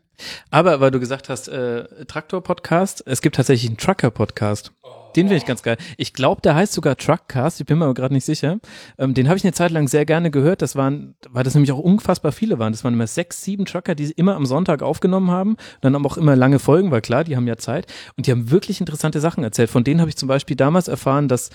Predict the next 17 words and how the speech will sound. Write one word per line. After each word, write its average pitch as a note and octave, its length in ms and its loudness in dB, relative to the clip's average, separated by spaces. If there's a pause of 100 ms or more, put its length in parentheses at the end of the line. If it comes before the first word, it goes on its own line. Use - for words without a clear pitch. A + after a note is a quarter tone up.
(240)
dass A2+ 140 -2
es A#2 120 -2
beim A#2+ 240 2
Eurotunnel D#3+ 540 2
in D3 100 0
Calais B2+ 300 0
schon C#3+ 160 -4
totale C3+ 340 -4
Probleme C3+ 400 0
mit A#2+ 160 2
Flüchtlingen C3+ 560 -2
gab, A#2 240 -4
die B2 80 -8
versucht B2+ 320 -8
haben, B2 120 -2
auf A#2+ 120 -8
die A2+ 160 -4